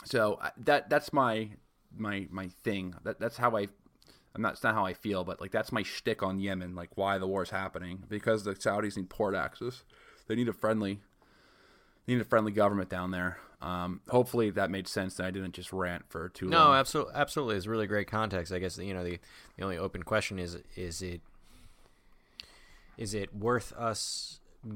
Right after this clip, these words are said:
Speaker 2: giving logistical support for? <laughs> And I guess that's, that's what, what's gonna be voted on, on Wednesday.
Speaker 1: I don't know. I mean, what do you, what do people think? Do you think it's give it, it's worth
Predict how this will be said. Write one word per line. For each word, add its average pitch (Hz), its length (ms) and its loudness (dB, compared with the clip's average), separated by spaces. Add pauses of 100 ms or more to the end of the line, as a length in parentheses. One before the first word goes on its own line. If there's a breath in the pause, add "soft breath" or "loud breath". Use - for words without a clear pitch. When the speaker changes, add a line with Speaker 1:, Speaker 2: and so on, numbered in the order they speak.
Speaker 2:
giving 107 340 0
logistical 101 880 -2
support - 520 -2 (100)
for? - 420 -4 (140)
<laughs> 131 340 -4 (680 loud breath)
And 98 60 -6
I 92 80 -4
guess 92 160 -4
that's, 92 300 -2
that's 92 260 -2
what, 92 160 -2 (220)
what's 95 180 -4
gonna 90 140 -4
be 92 100 -4
voted 90 300 -2
on, 87 340 -4 (240)
on 87 140 -6
Wednesday. 87 400 -8 (1200 soft breath)
Speaker 1:
I 117 100 4
don't 131 80 6
know. 139 320 6
I 110 80 2
mean, 123 400 2
what 131 140 10
do 135 60 4
you, 139 180 4
what 120 160 8
do 147 80 6
people 147 240 -2
think? 160 300 0
Do - 40 -4
you - 80 2
think 117 240 -2
it's 120 100 -2
give 117 220 2
it, 123 140 0
it's - 200 -4
worth 117 400 -2